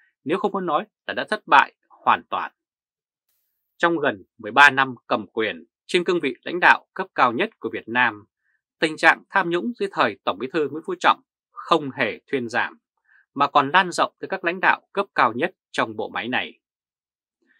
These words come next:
Chỉ trong vòng hơn hai năm của Đại hội lần thứ mười ba, đã có hơn hai mươi ủy viên Trung ương Đảng bị xử lý kỷ luật hay bị khởi tố, bắt giam. Trong đó, danh sách các ủy viên Bộ Chính trị bị thôi chức hoặc bị miễn nhiệm lên đến sáu trên tổng số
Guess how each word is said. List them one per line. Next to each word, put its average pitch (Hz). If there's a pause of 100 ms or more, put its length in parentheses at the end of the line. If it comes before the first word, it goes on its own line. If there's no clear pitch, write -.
(200)
Chỉ 143
trong 185
vòng 110
hơn 147
hai 147
năm 147
của -
Đại -
hội 107
lần 87
thứ -
mười 87
ba, 120 (320)
đã 143
có 170
hơn 160 (140)
hai 180
mươi 170
ủy 104
viên 156
Trung 160
ương 147
Đảng 117
bị -
xử -
lý 95
kỷ 107
luật 101 (360)
hay 151
bị 131
khởi 92
tố, 117
bắt -
giam. 113 (880)
Trong 139
đó, 127
danh 131
sách -
các -
ủy 107
viên 131
Bộ -
Chính 151
trị - (360)
bị 139
thôi 170
chức 247 (200)
hoặc -
bị -
miễn 165
nhiệm 151 (100)
lên 127
đến 117
sáu 143
trên 175
tổng -
số 143